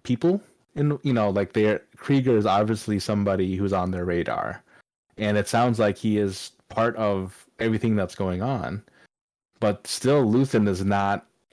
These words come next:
on anybody's radar, it sounds like, at this point. Um, where it is, and 'cause I know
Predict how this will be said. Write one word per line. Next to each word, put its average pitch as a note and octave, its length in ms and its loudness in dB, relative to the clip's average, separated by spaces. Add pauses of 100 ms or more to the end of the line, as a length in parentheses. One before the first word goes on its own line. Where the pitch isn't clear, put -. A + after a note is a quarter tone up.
on A2 320 2
anybody's F2 500 -4
radar, D2 400 -2
it A#1+ 140 -8
sounds D2 320 -8
like, E2 160 -8
at D2 80 -10
this D#2 180 -8
point. D2+ 360 -8 (640)
Um, F#2+ 340 -2
where F#2+ 160 0
it F#2 100 -2
is, G#2+ 240 0 (120)
and A#2+ 240 0
'cause A#2+ 160 0
I A2+ 80 4
know A2+ 560 2